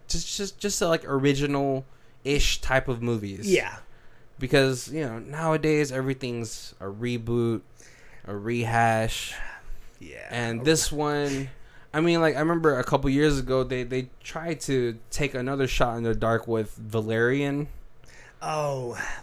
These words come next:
Speaker 2: right.
Speaker 1: Which that, that in itself is ambitious if you've ever seen the manga, to do
Speaker 2: I,
Speaker 1: it
Speaker 2: and
Speaker 1: on
Speaker 2: I really,
Speaker 1: film.
Speaker 2: I, I really wanted to like that movie, and it just
Speaker 1: It was poor casting. I
Speaker 2: I,
Speaker 1: think
Speaker 2: I,
Speaker 1: that's
Speaker 2: I,
Speaker 1: what it was.
Speaker 2: I agree.
Speaker 1: And,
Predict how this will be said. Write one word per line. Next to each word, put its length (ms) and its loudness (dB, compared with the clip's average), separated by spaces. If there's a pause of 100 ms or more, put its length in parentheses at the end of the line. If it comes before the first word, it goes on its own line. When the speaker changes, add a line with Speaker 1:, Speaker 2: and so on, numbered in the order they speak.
(380)
Speaker 2:
right. 480 -2 (440)
Speaker 1:
Which 320 0
that, 380 -2
that 340 6
in 160 2
itself 580 2
is 180 -2
ambitious 680 0
if 180 -14
you've 160 -8
ever 260 0
seen 360 -4
the 80 -4
manga, 560 -4 (840)
to 120 4
do 240 4
Speaker 2:
I, 160 8
Speaker 1:
it 100 0
Speaker 2:
and 140 0
Speaker 1:
on 80 4
Speaker 2:
I 40 0
really, 160 0
Speaker 1:
film. 400 2
Speaker 2:
I, 20 -8
I 40 -6
really 280 -8
wanted 440 -10
to 80 -8
like 260 -8
that 200 -8
movie, 480 -8
and 120 -10
it 120 -14
just 420 -4
Speaker 1:
It 40 4
was 160 6
poor 240 6
casting. 680 -4
I 120 -4
Speaker 2:
I, 20 2
Speaker 1:
think 220 -2
Speaker 2:
I, 40 0
Speaker 1:
that's 180 0
Speaker 2:
I, 40 -2
Speaker 1:
what 120 -2
it 80 -2
was. 600 -2
Speaker 2:
I 40 -8
agree. 280 -10
Speaker 1:
And, 300 -6